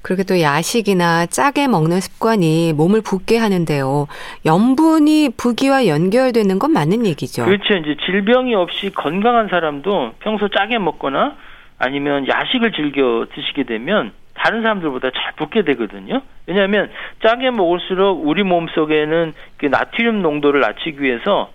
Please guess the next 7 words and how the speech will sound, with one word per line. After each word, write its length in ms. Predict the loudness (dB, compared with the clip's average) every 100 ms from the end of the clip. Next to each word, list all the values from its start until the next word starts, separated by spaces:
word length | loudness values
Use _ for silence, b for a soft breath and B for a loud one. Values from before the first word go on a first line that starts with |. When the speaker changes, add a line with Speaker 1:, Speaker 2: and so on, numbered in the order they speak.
| -10
Speaker 2:
또 80 | -6
체액량을 920 | 0 0 0 0 0 0 0 -2 -4 B B -6
늘리게 400 | -2 0 0 0
되는데, 400 | 0 -2 -2 0
그렇게 300 | 0 0 0
되면 440 | -2 0 -2 0
몸속에 440 | -2 -2 -2 -4